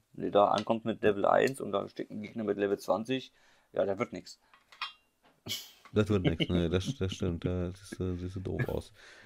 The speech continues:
Speaker 2: Aber Fable, Fable hat, äh, viel, viel, es hat auch viel Action und so. Also, das finde ich geil. Also, da,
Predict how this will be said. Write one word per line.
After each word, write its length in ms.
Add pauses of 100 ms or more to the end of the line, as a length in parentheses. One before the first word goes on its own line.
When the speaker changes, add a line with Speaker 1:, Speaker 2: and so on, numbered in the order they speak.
(260)
Speaker 2:
Aber 200
Fable, 460 (200)
Fable 500
hat, 240
äh, 220
viel, 380
viel, 320
es 120
hat 240
auch 160
viel 260
Action 360
und 160
so. 220
Also, 200
das 440
finde 140
ich 160
geil. 360
Also, 180
da, 160